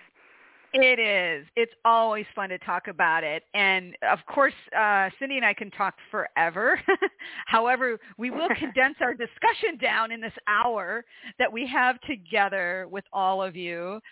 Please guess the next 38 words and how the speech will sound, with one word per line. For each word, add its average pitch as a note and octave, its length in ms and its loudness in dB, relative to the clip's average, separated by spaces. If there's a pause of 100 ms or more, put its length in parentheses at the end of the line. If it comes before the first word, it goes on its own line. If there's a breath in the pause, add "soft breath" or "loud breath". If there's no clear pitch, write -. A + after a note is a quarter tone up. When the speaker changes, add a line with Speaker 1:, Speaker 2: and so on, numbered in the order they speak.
(220 loud breath)
Speaker 1:
Um, F3+ 840 0 (280)
and F#3 520 0 (380)
what, A3 340 0
what B3+ 380 0 (440)
Cindy C#4 200 -10
and B3+ 100 -8
I A3+ 120 -2
would G#3+ 160 -8
want G#3+ 200 -8
to G3 60 -10 (120)
say, G3+ 320 -6 (100)
first F#4 220 -6
and A#3+ 120 -12 (120)
foremost, A#3 540 -4
before F#3+ 300 -8
we F3+ 220 -10 (320 loud breath)
get G#3 100 2 (120)
started, G3 380 2
is F3 200 -2
there E3+ 120 0
has F3+ 180 -4 (100)
been A3 140 2
a G3 80 4
lot C4 220 6
of G#3 140 2 (420 soft breath)
chaos G3+ 340 0 (140)
going F3+ 260 -6
on. F3 300 -6
We G3 200 -10
both F4 340 2
know G#3+ 640 -10
clients G3 640 -8
and E3+ 120 -18 (120)
people F#3+ 420 -6
that F3 140 -6
have E3+ 140 -12 (100)
been F3 240 -8
affected, D#3 800 -4